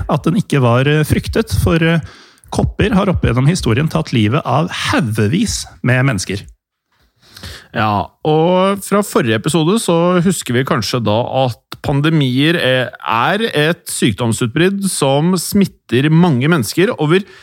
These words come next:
Speaker 2: gjerne svært store områder. Ehm, mens epidemi på den annen side brukes kanskje ofte når man da prater om en sykdom som forekommer hyppigere på grunn av et sykdomsutbrudd. Eh, det kan smitte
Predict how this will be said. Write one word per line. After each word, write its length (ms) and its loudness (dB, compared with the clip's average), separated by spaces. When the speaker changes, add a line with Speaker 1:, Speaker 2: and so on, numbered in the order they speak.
Speaker 2:
gjerne 280 0
svært 440 -2
store 440 0
områder. 500 2
Ehm, 720 2
mens 240 2
epidemi 640 2
på 160 -2
den 80 2
annen 160 2
side 240 0
brukes 480 0
kanskje 480 0
ofte 400 -4
når 140 2
man 180 0
da 140 2
prater 320 -2
om 320 2
en 480 0
sykdom 480 -2
som 380 0
forekommer 540 0
hyppigere 540 0
på 160 2
grunn 460 2
av 260 0
et 180 -2
sykdomsutbrudd. 920 -2
Eh, 400 0
det 160 0
kan 80 2
smitte 540 -2